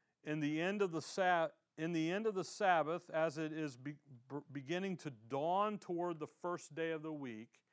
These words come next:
came Mary Magdalene and the other Mary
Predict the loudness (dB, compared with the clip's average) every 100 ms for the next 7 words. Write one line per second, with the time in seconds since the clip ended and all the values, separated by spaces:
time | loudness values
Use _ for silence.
0 | _ _ _ _ _ _ -8 -4 -4 -2
1 | -2 0 0 0 0 -2 -4 -2 -4 -2
2 | 0 0 -2 -2 -2 -2 -4